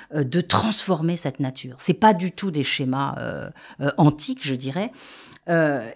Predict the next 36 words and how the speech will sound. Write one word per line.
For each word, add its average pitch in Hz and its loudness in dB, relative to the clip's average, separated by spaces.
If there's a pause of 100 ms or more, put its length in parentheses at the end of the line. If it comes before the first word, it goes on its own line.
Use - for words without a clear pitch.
et, 190 6
et 190 6
donc 214 4
ça, 254 4
on, 170 4
on 165 4
va 180 2
avoir 170 0
tout 214 -2
au 208 6
long 196 2
du, 131 -2
du 131 -2
Moyen 143 4
Âge, 151 0 (420)
euh, 123 -4
un, 123 -4
un, 113 -10
un 131 -4
bouleversement 139 2
et, 143 2
et 170 0
une 139 6
montée 190 4 (180)
de 131 -6
la 139 0
reconnaissance 165 4
de, 135 -2
des 127 -4
activités 127 -4
laborieuses, 131 0
qu'elles 127 -2
sont - -6
importantes, 147 -8
et 135 -14
cetera. 151 -2